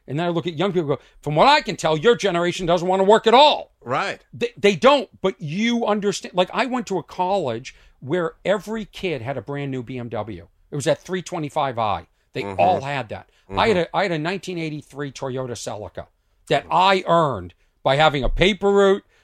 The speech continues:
Speaker 1: by having, uh, w-, working as a caddy. I worked at a mental hospital, uh, i-, as a security guard. Like, it,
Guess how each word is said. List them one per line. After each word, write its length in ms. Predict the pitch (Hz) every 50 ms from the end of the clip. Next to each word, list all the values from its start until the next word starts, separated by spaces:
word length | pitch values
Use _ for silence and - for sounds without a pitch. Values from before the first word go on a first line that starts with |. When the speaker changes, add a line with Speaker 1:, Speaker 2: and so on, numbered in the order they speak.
| _ _ _ -
Speaker 1:
by 160 | 139 131 123
having, 640 | 120 135 147 151 139 123 147 143 139 139 139 147 - -
uh, 280 | 135 131 117 113 117 127
w-, 320 | 147 - - 214 151 - -
working 280 | 147 156 143 - 156 135
as 100 | 113 107
a 40 |
caddy. 520 | - - - 185 180 180 185 190 190 190 - _ _ _ -
I 80 | -
worked 240 | 139 143 170 151 -
at 80 | 160 117
a 40 | 113
mental 480 | 117 120 120 135 165 170 - 202 196
hospital, 680 | - - - 202 196 - - - 208 214 214 214 214 - -
uh, 220 | 135 135 127 127 - -
i-, 160 | 156 147 143 -
as 180 | 147 139 123 110
a 60 | 107
security 560 | - - - - - 147 143 170 208 202 214
guard. 360 | 175 - 196 185 190 208 202 - _ _ _ _ _ -
Like, 240 | - 156 147 - - _ _ _
it, 160 | - 233 -